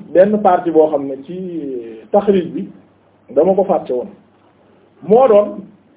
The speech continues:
ndax question bi li tax ñu koy, boroom xam-xam bi rahmatullah di ko laaj, est-ce que, est-ce que c'est possible ñu réparer ndab ak comme fil de, d'argent boobu? Ndax, euh, ñoom dañu wuute ci le fait que est-ce que li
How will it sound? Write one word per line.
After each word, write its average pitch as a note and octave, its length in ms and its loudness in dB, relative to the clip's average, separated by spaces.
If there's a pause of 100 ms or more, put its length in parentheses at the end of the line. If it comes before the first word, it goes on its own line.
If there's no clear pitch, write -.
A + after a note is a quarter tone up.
(320)
ndax G#3 360 0
question C4 420 4
bi G3+ 140 -4
li A3+ 100 0
tax A3+ 160 2
ñu G#3+ 140 2
koy, E3+ 320 4
boroom G3 260 4
xam-xam E3+ 300 -2
bi E3 60 2
rahmatullah D#3+ 500 -4
di D#3+ 80 -6
ko D3 100 -4
laaj, C#3+ 200 -4
est-ce A#3 180 2
que, C#4 220 0
est-ce D4 140 -2
que C#4 120 2
c'est B3+ 140 -4
possible G#3 400 2
ñu F#3+ 140 2
réparer G#3 500 2
ndab E3+ 200 -4 (640)
ak G#3 200 0 (840)
comme F#3+ 200 0
fil G3 300 0
de, D#3+ 320 2
d'argent D#3+ 420 2
boobu? A#2 200 -6 (560)
Ndax, G#3+ 200 2 (140)
euh, A3 560 4
ñoom B3 200 6
dañu D4 180 6 (100)
wuute C#4+ 320 4 (380)
ci C#4+ 100 2
le C#4 160 4
fait C#4 220 2
que A3+ 80 4
est-ce C4 280 4
que C#5+ 120 6 (1160)
li G3+ 140 2